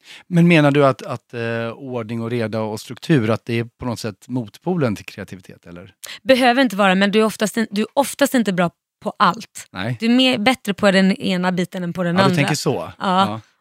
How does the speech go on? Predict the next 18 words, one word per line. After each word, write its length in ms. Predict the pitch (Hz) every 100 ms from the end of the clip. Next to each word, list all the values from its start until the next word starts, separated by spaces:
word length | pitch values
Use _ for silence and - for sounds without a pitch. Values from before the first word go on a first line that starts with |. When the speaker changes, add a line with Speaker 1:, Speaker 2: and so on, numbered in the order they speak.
| _
Speaker 2:
Och 160 | 220 208
då, 280 | 233 226 196
då 260 | 214 220
är 180 | 214 202
väl 180 | 190 208
inte 220 | 196 208
jag, 180 | 196 180
att 100 | 170
struktur 440 | - 214 - 226 190
kanske 240 | 196 202
inte 180 | 180 196
är 180 | 185 165
det 240 | 175 165
som 240 | - 185
är 220 | 170 165 180 _ _ _
on 160 | 208 180
top. 360 | - 185 -
<laughs> 60 | -